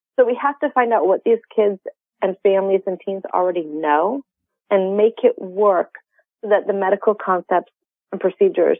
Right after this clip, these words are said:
make sense to them. We use a lot of medical play, photos, demonstration to help them learn about it, and also ensure that no matter what age and who the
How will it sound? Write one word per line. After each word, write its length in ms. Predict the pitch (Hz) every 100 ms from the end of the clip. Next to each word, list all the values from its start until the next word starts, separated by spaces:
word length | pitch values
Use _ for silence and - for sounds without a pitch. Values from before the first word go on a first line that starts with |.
| -
make 200 | - - -
sense 180 | 147 151 _ -
to 60 |
them. 280 | 277 311 339 - _ _ _
We 140 | 220 226
use 180 | 254 247
a 80 |
lot 320 | 233 220 220 214 -
of 280 | 196 185 - _ _ _
medical 420 | 196 196 226 240
play, 600 | 226 220 214 208 214 214 - _ _ -
photos, 540 | 196 202 208 196 202 - _ _ _ -
demonstration 960 | 190 180 - _ 175 175 - 277 294 - _ _ -
to 80 |
help 240 | 233 240 233
them 220 | 262 240
learn 160 | 240 247
about 300 | 240 247 254
it, 200 | 262 - _ _ _ _
and 100 | 226
also 640 | - 240 240 - 247 240 -
ensure 360 | 226 208 226 214
that 260 | 208 175 - _ _ _
no 120 | 202
matter 280 | 226 226 233
what 260 | 220 208 190 _ _ -
age 260 | 202 196 208
and 140 | 202 185
who 140 | 202
the 120 | 196